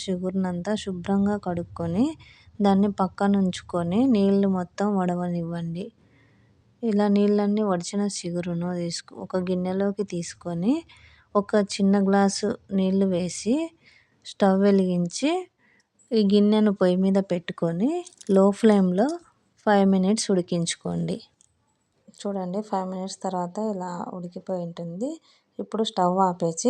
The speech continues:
చల్లారనివ్వండి. ఉడికించిన చిగురు చల్లారేలోపు ఒక ఐదారు ఎండుమిర్చి, మా మిర్చి చాలా కారం ఉంటాయి కాబట్టి నేను కొద్దిగా తీసుకున్నానండి. మీరు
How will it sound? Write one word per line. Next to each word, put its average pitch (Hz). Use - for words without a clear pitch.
చల్లారనివ్వండి. 160
ఉడికించిన 208
చిగురు 185
చల్లారేలోపు 175
ఒక 180
ఐదారు 180
ఎండుమిర్చి, 175
మా 180
మిర్చి 175
చాలా 180
కారం 180
ఉంటాయి 175
కాబట్టి 170
నేను 180
కొద్దిగా 170
తీసుకున్నానండి. 170
మీరు 190